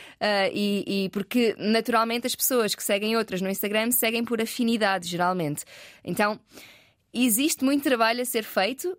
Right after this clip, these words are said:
para a sensibilização não só destes jovens que já estão tão envolvidos, ah, ne-, nesta, nesta luta, mas também para mobilizar aqueles que estão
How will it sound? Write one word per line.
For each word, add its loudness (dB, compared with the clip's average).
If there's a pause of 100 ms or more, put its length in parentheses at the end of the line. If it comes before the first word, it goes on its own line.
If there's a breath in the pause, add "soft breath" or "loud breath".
(120)
para 4
a 0
sensibilização 0
não 2
só 4
destes -2
jovens 0
que -8
já 2
estão -2
tão 0
envolvidos, 0 (260 loud breath)
ah, 2
ne-, -2
nesta, 0
nesta -2
luta, -2 (300 loud breath)
mas 2
também 2 (680 soft breath)
para 4
mobilizar 2
aqueles 0
que -8
estão 0